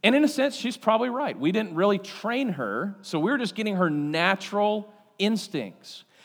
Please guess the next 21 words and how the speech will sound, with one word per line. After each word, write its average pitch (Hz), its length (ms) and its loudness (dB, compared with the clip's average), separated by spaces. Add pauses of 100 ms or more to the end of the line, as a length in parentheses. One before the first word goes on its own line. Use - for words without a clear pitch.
(200)
And, 214 160 6
and 208 140 6
what 226 140 6
the 214 60 0
psalmist 294 500 4
realizes 202 680 4
in 202 180 -4
this 196 140 0
psalm 226 300 -2
is, 185 120 -2
like, 180 240 2 (400)
we 175 320 4
come 175 840 4 (360)
basically 196 520 4
the 165 80 -2
same 156 460 0
way, 101 300 0 (800)
right? 190 200 8 (280)
On 233 200 8
our 220 220 10
own, 233 400 4